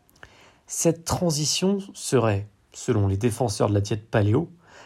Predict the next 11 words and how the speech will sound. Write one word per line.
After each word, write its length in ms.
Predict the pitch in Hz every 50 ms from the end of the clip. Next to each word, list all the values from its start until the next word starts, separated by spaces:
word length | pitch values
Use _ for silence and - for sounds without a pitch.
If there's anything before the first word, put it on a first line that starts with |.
| - _
la 160 | - 120 127 123
cause 360 | - - - 196 202 190 151
du 120 | 135 131
développement 680 | 113 131 135 123 123 143 139 139 - 127 123 117 107 104 - _ _ _ - -
de 80 | 131
l'obésité, 760 | 151 151 151 135 113 131 113 107 104 104 - 120 127 - - - _ -
de 140 | - 135
maladies 340 | 131 135 127 127 117 120 110
cardiaques, 580 | 110 - 104 98 98 - 120 135 147 - - - _ _ _ _ _ _ _ _ _
du 120 | - 139
diabète 600 | 135 123 117 123 117 107 120 135 151 - - -